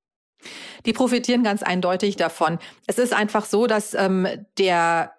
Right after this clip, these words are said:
Ölmarkt oder die Ölindustrie die wichtigste Industrie in dieser Region ist und entsprechend reagieren natürlich die Märkte dort sehr positiv mit einem steigenden Ölpreis.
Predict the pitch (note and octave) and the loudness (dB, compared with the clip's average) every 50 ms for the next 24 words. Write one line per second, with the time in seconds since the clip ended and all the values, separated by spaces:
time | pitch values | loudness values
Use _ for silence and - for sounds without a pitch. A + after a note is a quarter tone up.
0 | _ - G#3+ A3 B3 C4 C4+ A#3+ - - F#3 F#3 F#3 F#3+ G#3+ A#3+ C4+ C#4 C4+ - | _ 2 2 4 4 2 2 0 -2 -2 -2 0 2 2 2 2 0 -2 -4 -8
1 | - - - - G3 F#3 F#3 F3+ F#3+ F#3+ - G3 A3+ G#3 G3 G3 F#3+ F#3+ F3+ - | -12 -8 -2 0 0 2 2 0 0 0 2 2 2 2 2 0 0 -2 -4 -4
2 | - - - G#3+ A#3+ B3+ C4 B3+ B3+ - - - - _ _ - G#3 F3+ G#3 C#4+ | -8 -4 -2 0 2 2 0 -2 -6 -14 -18 -20 -20 _ _ 0 2 2 2 0
3 | C#4 - C4+ A3+ A3+ - - F#3 - F3+ F3 F3 E3+ - - - - G#3+ G#3+ A3 | 0 0 0 0 0 -2 -2 0 0 2 2 0 0 -4 -6 -2 0 2 2 2
4 | G3 G3+ G3+ F#3+ G3 F#3+ G3 F#3 F#3+ F#3+ F3+ F#3 G3 F#3+ G3+ G#3 G#3 - - E3 | 2 0 0 0 0 -2 0 0 0 -2 -2 0 0 2 2 2 0 0 -2 -2
5 | D#3+ - - - F#3 F3+ F3+ F3 - - F3+ F3+ - - F#3+ G3+ - A#3+ A3 G#3 | -2 -4 -2 0 0 0 0 0 0 -2 -2 -2 0 -2 -2 0 0 0 0 0
6 | G3 - - - - _ _ _ _ _ _ _ _ _ _ _ - F#3 G3+ G3+ | 0 -2 -6 -8 -10 _ _ _ _ _ _ _ _ _ _ _ -4 0 0 2
7 | G3 F#3 E3+ F3 G#3+ C4 C#4 A#3+ A3+ G#3+ G#3 G3+ - - - - - F#3 F3+ - | 2 0 0 0 0 0 2 2 2 2 2 0 -2 -6 -8 -2 -2 -2 0 2
8 | G#3 G3 G3+ F#3+ - G#3 F3+ F3 E3 F#3+ - - A3 F#3+ F3+ F3+ F3+ G3 F#3+ - | 0 0 0 0 0 0 2 2 2 0 0 0 -2 0 2 2 2 2 2 0
9 | G#3 F#3+ G3 - A#3+ C4 A#3+ B3 A#3 - - A3 G#3 - G3+ G3 - - F#3 F#3+ | 0 0 0 0 0 2 2 0 -2 -2 -6 -8 -4 -2 -4 -2 -2 -4 -2 -2
10 | F#3 - - - E3 E3+ F#3+ G3+ G3 G3 F#3+ F#3+ - F#3+ A3 A3 - - E3+ D#3+ | -4 -4 -2 -2 -2 0 0 0 0 0 -2 0 0 0 0 0 0 0 0 0
11 | E3+ - | 0 -2